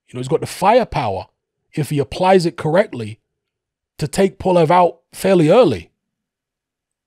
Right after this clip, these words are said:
But it's the mental aspect. It's the tactics. It all depends on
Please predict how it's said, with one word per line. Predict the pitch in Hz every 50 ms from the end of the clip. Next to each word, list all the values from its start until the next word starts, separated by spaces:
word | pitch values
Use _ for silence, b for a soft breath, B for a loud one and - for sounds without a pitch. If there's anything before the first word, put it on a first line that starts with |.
| _ _ _ _ _ _ _ _ _ _ _ _ _ _ _ _ _ _ _ _ _ _ _ _ _ _ _ _ _
But | - 139
it's | 127 127 -
the | - 139
mental | 143 160 180 196 - - 156 - -
aspect. | 135 127 - - - - 98 90 - _ _ - - - _ _ _ _ _ _ _ _ _ _ _ _ _ _ _ _ _ _ _ _ _ _ _
It's | 120 110
the | - 135
tactics. | 120 - - 180 185 180 _ - - - _ _ - - - - - _ _ _ _ _
It | - 120
all | 147 165 170
depends | 156 143 - 156 160 156 156 135
on | 151 151 143 139 135